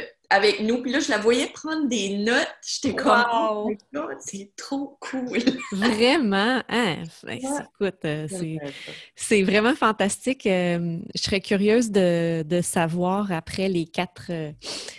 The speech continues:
Speaker 2: les quatre
Speaker 1: Oui.
Speaker 2: semaines du mois de février comment ça s'est passé, là. On en
Speaker 1: Ah,
Speaker 2: rejoint.
Speaker 1: sûrement, oui, oui, oui.
Speaker 2: <laughs>
Speaker 1: Pour sûr. Ah, j'aimerais ça.
Speaker 2: Ben, justement, ces élèves-là doivent te poser beaucoup de questions. Euh, puis une des questions qui doit revenir souvent, ça doit être, « Ouais, mais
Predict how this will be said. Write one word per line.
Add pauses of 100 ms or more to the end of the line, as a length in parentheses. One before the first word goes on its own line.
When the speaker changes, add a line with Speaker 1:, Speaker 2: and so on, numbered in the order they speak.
(160)
Speaker 2:
les
quatre
Speaker 1:
Oui.
Speaker 2:
semaines
du
mois
de
février
comment
ça
s'est
passé,
là.
On
en (100)
Speaker 1:
Ah,
Speaker 2:
rejoint. (440)
Speaker 1:
sûrement,
oui, (160)
oui,
oui.
Speaker 2:
<laughs>
Speaker 1:
Pour
sûr.
Ah, (300)
j'aimerais
ça. (640)
Speaker 2:
Ben,
justement, (100)
ces
élèves-là
doivent
te
poser
beaucoup
de
questions.
Euh, (600)
puis
une
des
questions
qui
doit
revenir
souvent,
ça
doit
être, «
Ouais,
mais